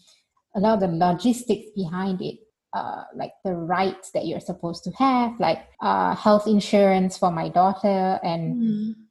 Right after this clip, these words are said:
Speaker 1: you know, all these kind of people, that things that people don't wanna talk about. You, I don't actually stand any uh, right in, in Singapore to have those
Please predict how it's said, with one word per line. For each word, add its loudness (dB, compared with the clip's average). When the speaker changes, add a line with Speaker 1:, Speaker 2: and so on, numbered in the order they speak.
Speaker 1:
you -4
know, 0
all 4
these 2
kind 0
of -4
people, 0
that -2
things 4
that 0
people 2
don't 0
wanna -2
talk -6
about. -6
You, 2
I 2
don't 4
actually 0
stand -2
any 0
uh, 0
right -2
in, -4
in -4
Singapore 0
to -4
have -4
those -4